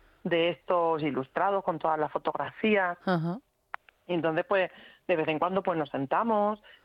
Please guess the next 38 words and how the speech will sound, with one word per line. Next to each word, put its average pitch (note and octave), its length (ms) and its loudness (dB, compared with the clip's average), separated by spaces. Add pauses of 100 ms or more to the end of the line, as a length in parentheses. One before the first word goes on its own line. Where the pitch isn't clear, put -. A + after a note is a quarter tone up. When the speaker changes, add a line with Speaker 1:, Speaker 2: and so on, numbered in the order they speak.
(120)
Speaker 1:
y F3+ 80 2
le, D#3+ 320 4
y E3+ 160 2
él F3+ 120 2
nos G3+ 100 2 (200)
pregunta, D#3+ 720 2 (300)
"Oye, G#3 180 4
mamá, G#3+ 420 4
¿y, F3 220 0
y F3 180 0
yo A3 100 4
por B3 200 -2
qué G3+ 100 2
iba F3 380 2
descalzo? C#3+ 600 -4 (280)
Mamá, F#3 380 2
¿y G3+ 40 0
por F3+ 140 0
qué A#3 140 0
mi C#4+ 100 2
ropa A#3+ 380 0
era G#3 140 2
así?". D#3 440 -2 (380)
Y G3+ 60 4
entonces, F#3+ 300 2
pues, B3 200 0
él A3 120 2
va B3+ 120 2
preguntando, A#3 760 2
porque F3+ 240 0
eso D3+ 160 -2
sí, F3+ 240 -2
Kena F3 240 0
es F3+ 80 -8
una E3 180 0
máquina E3+ 440 0
de D3+ 80 2
preguntar, D3+ 580 -2